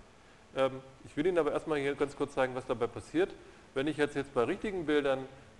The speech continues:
diese Erosion mache oder diese Max-Filter, dann passiert Folgendes, dass hier tendenziell die kleinen schwarzen Bereiche verloren gehen und hier tendenziell die, die schwarzen verbreitert werden und hier oben die weißen. Sieht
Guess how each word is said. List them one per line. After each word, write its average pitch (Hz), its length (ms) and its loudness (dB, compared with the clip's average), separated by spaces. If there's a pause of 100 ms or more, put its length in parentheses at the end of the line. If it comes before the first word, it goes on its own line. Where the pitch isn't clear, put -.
(120)
diese 143 220 0
Erosion 135 600 0
mache 139 220 2
oder 131 160 0
diese 120 180 -6
Max-Filter, 135 600 -2
dann 127 120 -2
passiert 127 320 -8
Folgendes, 127 640 -2 (360)
dass 127 180 -4
hier 131 200 -2
tendenziell 135 680 -2
die 120 80 -6
kleinen 117 460 -2
schwarzen 139 500 0
Bereiche 147 380 0
verloren 135 440 -2
gehen 147 220 -4 (720)
und 131 180 0
hier 139 260 -4
tendenziell 131 640 -2
die, 113 300 -6 (1160)
die 117 100 -8
schwarzen 120 640 2 (340)
verbreitert 113 640 2
werden 151 240 0
und 127 100 -6
hier 131 160 -6
oben 117 200 -6
die 104 120 -10
weißen. 120 440 -2 (720)
Sieht 139 240 -4